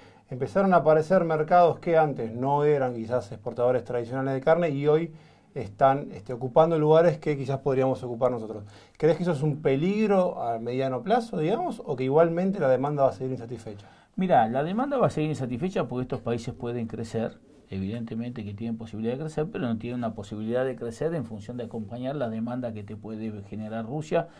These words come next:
Speaker 2: o que te pueda generar China.
Speaker 1: Claro.
Speaker 2: La, la mercadería que lleva Rusia grande es la misma que se lleva China, y hoy China está pagando más que Rusia. Esto es un ramillete de opciones en donde vos hoy, eh,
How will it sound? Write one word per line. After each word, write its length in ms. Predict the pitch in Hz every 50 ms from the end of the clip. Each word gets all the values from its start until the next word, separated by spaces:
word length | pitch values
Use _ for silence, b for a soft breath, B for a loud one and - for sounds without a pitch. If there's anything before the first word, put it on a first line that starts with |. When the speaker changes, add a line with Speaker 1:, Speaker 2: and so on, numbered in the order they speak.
| B B B B
Speaker 2:
o 140 | B 107 104
que 120 | - -
te 100 | 101 110
pueda 320 | 107 101 117 117 113 110 104
generar 380 | - 110 98 104 101 101 101
China. 460 | - - 175 139 113 101 - - - - b b b b b
Speaker 1:
Claro. 200 | b 110 104 98
Speaker 2:
La, 280 | 113 110 107 104 110 -
la 180 | 117 113 120 123
mercadería 800 | 131 131 127 123 113 123 120 120 123 127 139 180 196 190 170 120
que 120 | 120 120
lleva 340 | 110 - 127 127 120 113 113
Rusia 640 | 113 135 160 160 151 - - 123 107 98 98 98 - - -
grande 720 | 107 107 127 147 170 180 170 147 120 110 - - - 113
es 80 | 110 98
la 140 | 104 110 113
misma 320 | 135 147 131 139 135 -
que 100 | 92 101
se 120 | 104 98
lleva 260 | 98 107 107 101 95 98
China, 400 | - 156 151 127 110 110 - 101
y 100 | 104 117
hoy 120 | 120 110
China 220 | 113 - 151 151
está 180 | 139 - 107 98
pagando 320 | 101 101 104 107 104 101
más 160 | 101 101 101 -
que 120 | - 95
Rusia. 440 | 107 143 143 110 - - 101 95 - _ b b b b b b
Esto 200 | b 202 226 -
es 180 | 262 208 - -
un 380 | 127 120 113 113 110 104 101 101
ramillete 540 | 104 107 107 110 113 - 135 123 113 120
de 40 | 113
opciones 440 | 107 98 101 - 147 160 160 143 -
en 120 | 101 98
donde 220 | 98 98 101 104 110
vos 260 | 110 123 117 113 -
hoy, 320 | 123 143 156 151 151 - - b b b b b b b b b b b
eh, 220 | - 101 104 113